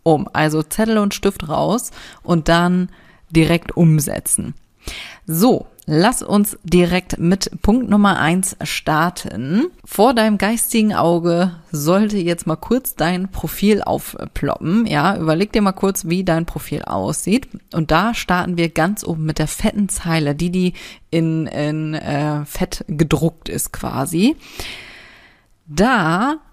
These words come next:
Tipp Nummer eins, schreib da bitte deinen Namen rein. Ja, muss nicht unbedingt der Nachma-, äh, Nachnamen sein. Erstens vergeudest du damit nur Zeichen, wertvolle Zeichen,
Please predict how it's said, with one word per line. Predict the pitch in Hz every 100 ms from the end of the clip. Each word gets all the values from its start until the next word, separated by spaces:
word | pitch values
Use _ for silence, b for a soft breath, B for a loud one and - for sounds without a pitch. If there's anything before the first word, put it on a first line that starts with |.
| _ _ _ _ -
Tipp | 233 -
Nummer | 202 185 92
eins, | 139 143 202 - -
schreib | - - 202 -
da | 190
bitte | 165 170 - 151 175 214 _ -
deinen | 165 160 165
Namen | 165 165 170 147
rein. | - 67 57 - _ _ _
Ja, | 214 98 196 262 _ _ _
muss | 165 196 -
nicht | 202
unbedingt | 180 180 165
der | 147
Nachma-, | 156 196 202 190 170
äh, | 170 160
Nachnamen | 156 170 196 185
sein. | 180 180 175
Erstens | 156 - 165
vergeudest | - 156 160 160 -
du |
damit | 156 156 -
nur | 156 147
Zeichen, | - 151 180 - 233 214
wertvolle | 175 190 - 170
Zeichen, | 160 - 151 165 208